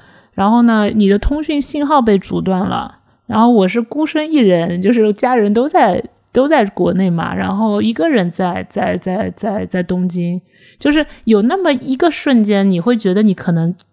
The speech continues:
就是，就是，就是生命到此而止了，你知道吗？就是回不去了。对，所以，嗯，可能那个是我的一个转折的点，就是我那一个瞬间就，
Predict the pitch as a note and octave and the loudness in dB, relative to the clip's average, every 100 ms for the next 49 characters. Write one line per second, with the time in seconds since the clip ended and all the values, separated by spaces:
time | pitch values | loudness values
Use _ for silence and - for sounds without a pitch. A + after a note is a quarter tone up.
0 | _ - A3 G#3 G#3+ G3+ G3 _ - - | _ -4 -2 0 2 2 0 _ -16 -16
1 | _ _ _ - B3+ B3+ A#3 B3 D4+ C4+ | _ _ _ -2 2 4 4 4 2 2
2 | E4 D#4+ E4 C4 C#4+ C#4 - G#3 G3+ A3 | 0 0 0 2 2 2 0 2 2 0
3 | - G3+ F#3+ F#3+ F#3 F3+ F#3 F#3+ A#3 A#3+ | 0 2 2 2 2 2 0 0 0 -2
4 | - G3+ B3 - D4+ A3 F3 E3 - - | 0 -2 -2 -4 -2 0 0 -2 -8 -12
5 | - - - G#3+ F3+ F3+ A3 G#3 A#3+ C4 | -20 -20 -4 0 2 0 -4 -6 -2 0
6 | B3+ A3 G3+ - _ _ _ _ - B3 | 2 0 0 -6 _ _ _ _ -10 -2
7 | G#3 G3 G3 G#3 A3+ A#3+ C#4+ - G#4 G4 | 0 0 -2 0 2 2 0 -4 -4 0
8 | A3+ A3 - A#3+ G#3+ G3 F3+ F3 F#3+ G3 | 0 0 -2 0 2 2 2 2 0 0
9 | G#3+ G#3 E3 F3 F3+ E3+ G3 G3 - F#3+ | 0 0 -2 -2 -2 -2 -2 -8 -4 -2
10 | F3+ F3 F#3+ G#3+ A3 A3+ - A3 G#3 G#3 | -2 -4 -10 -6 -2 -2 2 2 2 -2
11 | _ _ - G3+ G#3 D4+ D#4+ C4 C4+ C#4+ | _ _ -2 2 2 2 0 -2 0 0
12 | B3 A#3+ A#3+ A#3+ A#3 G#3 | 2 2 2 4 2 0